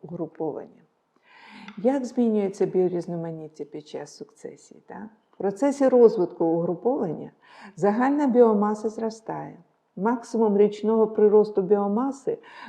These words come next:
припадає на одну з проміжних фаз сукцесії. В процесі розвитку спільноти кількість видів зростає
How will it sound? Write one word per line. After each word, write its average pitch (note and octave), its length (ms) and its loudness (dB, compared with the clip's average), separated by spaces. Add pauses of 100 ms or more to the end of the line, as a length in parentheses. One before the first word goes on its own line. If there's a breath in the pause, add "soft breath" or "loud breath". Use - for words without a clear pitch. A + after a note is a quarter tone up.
припадає A3+ 600 6
на G#3+ 180 2
одну G#3 320 2
з A#3+ 60 -6
проміжних G3 680 -2
фаз F#3 580 -8
сукцесії. F3+ 840 -8 (400 loud breath)
В - 20 -20
процесі B3 460 6
розвитку G#3+ 500 4
спільноти G3+ 680 0 (120)
кількість F#3+ 680 -4
видів G#3 400 2
зростає C#3+ 800 -10